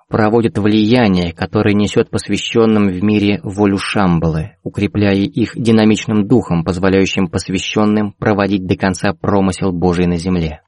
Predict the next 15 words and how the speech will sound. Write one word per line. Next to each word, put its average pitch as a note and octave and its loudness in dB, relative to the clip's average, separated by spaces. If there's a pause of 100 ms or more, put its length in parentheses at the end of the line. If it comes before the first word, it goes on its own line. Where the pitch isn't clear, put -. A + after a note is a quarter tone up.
(320)
Именно A2+ 4
Козерог A2+ 2 (360)
допускает B2+ 0
душу B2+ 2
в - -6
сознательное A2 2
участие G2 0
в F2+ -2
жизни G2+ 0
этого G2+ -2
мирового F#2+ 2
центра, F#2 -6
населяемой F#2+ 0
земной F#2+ 0
иерархией. G#2 -4